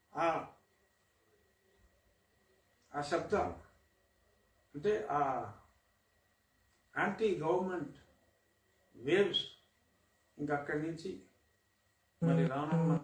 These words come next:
తొంభై రోజుల్లో రిక్విజిట్ రిజల్ట్ రావడానికి రేపు జరగబోయే ఆ మహాసభ నాంది పలుకుతుంది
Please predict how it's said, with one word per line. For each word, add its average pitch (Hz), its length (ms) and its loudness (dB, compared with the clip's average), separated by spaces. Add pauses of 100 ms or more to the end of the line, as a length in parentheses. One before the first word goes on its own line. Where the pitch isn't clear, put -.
(1000)
తొంభై 147 280 2 (100)
రోజుల్లో 135 460 -2 (2750)
రిక్విజిట్ 147 600 -2
రిజల్ట్ 170 420 -2
రావడానికి 143 580 -4 (1300)
రేపు 202 380 4 (100)
జరగబోయే 165 580 0 (320)
ఆ 135 60 -4 (140)
మహాసభ 143 420 -4 (1040)
నాంది 143 340 -2 (1080)
పలుకుతుంది 143 600 -4